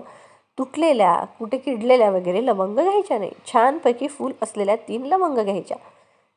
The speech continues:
त्यानंतर तीन तुम्हाला हिरवी वेलची घ्यायची आहे, जी आपली,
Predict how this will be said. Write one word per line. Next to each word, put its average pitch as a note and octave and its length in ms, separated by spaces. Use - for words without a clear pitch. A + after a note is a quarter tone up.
त्यानंतर C#4+ 440
तीन D4+ 340
तुम्हाला A#3 520
हिरवी C4 480
वेलची B3+ 400
घ्यायची F#3 340
आहे, C#3 180
जी A3+ 140
आपली, G3+ 340